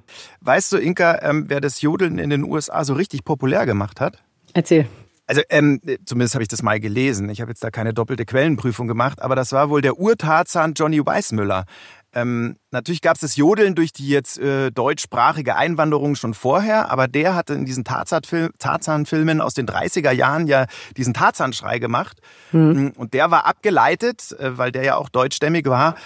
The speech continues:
Speaker 1: ähm, aus dem Jodeln. Und so wurde Jodeln, äh, populär in den U S A.
Speaker 2: Wusste
Speaker 1: Zumindest
Speaker 2: ich
Speaker 1: habe ich
Speaker 2: nicht.
Speaker 1: die, ja, da siehst du mal. <laughs>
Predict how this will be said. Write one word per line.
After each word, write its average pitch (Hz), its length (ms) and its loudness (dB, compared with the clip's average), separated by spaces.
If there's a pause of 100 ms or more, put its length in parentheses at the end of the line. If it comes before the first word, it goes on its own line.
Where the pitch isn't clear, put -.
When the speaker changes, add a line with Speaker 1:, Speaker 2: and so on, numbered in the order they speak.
(220)
Speaker 1:
ähm, 139 320 2
aus 139 240 -4
dem 143 100 -4
Jodeln. 98 400 -2 (180)
Und 113 120 -6
so 135 140 2
wurde 135 140 2
Jodeln, 127 380 2
äh, - 140 -6
populär 113 640 -2
in 110 60 -6
den 107 120 -4
U - 80 -16
S - 100 -12
A. - 140 -14
Speaker 2:
Wusste 98 100 -12 (120)
Speaker 1:
Zumindest 135 240 4
Speaker 2:
ich - 60 -4
Speaker 1:
habe 135 100 4
ich - 120 -4
Speaker 2:
nicht. 113 220 -4 (300)
Speaker 1:
die, - 40 -6
ja, 175 340 2 (100)
da - 80 -6
siehst 139 240 -6
du - 20 -4
mal. 98 220 -4 (180)
<laughs> 175 340 0